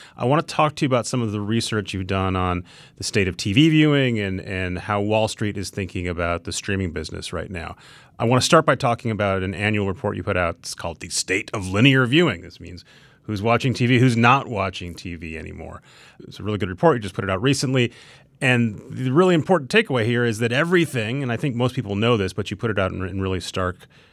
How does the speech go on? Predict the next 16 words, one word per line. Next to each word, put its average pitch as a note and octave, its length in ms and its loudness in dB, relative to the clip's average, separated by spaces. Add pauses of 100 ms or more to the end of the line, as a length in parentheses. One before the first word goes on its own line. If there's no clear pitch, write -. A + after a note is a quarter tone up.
(640)
in - 220 -8
stark A2+ 260 0
contrast. G#2 400 2
The G2+ 60 -2
numbers G2+ 380 4
are, F#2 140 0
are, F#2+ 180 -2
are F2+ 180 -2
hard G2 280 2
to G2 80 -2
refute. F#2+ 460 0 (420)
Your A2+ 420 -4
takeaway C#3+ 460 2
line A2 200 2
here G#2+ 180 0
is, F#2+ 200 -2